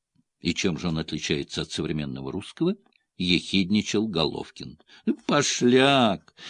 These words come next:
Это полезно для кожи и этих вот, ну, ну...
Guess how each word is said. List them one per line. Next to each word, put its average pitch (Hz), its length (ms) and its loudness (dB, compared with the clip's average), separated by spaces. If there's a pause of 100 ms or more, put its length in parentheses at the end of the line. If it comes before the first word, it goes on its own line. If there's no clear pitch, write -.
Это 165 220 6
полезно 165 640 8
для 147 240 2
кожи 170 600 4 (220)
и 156 320 8
этих 139 300 2
вот, 127 320 4
ну, 117 480 4
ну... 107 880 -4